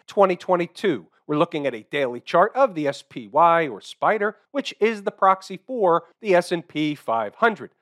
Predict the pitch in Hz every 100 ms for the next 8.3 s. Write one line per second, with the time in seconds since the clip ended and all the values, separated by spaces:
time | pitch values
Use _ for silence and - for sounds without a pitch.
0 | _ - 185 208 196 156 156 160 156 139
1 | _ - 180 196 185 165 151 160 - 147
2 | 123 113 170 156 220 - 156 135 123 -
3 | 185 208 165 113 110 165 269 - - 151
4 | 139 135 123 131 131 - 131 135 127 135
5 | 135 - 175 147 165 240 208 208 175 -
6 | 160 147 185 - 123 120 175 - 120 147
7 | 185 220 190 - 196 254 - - 135 107
8 | 127 196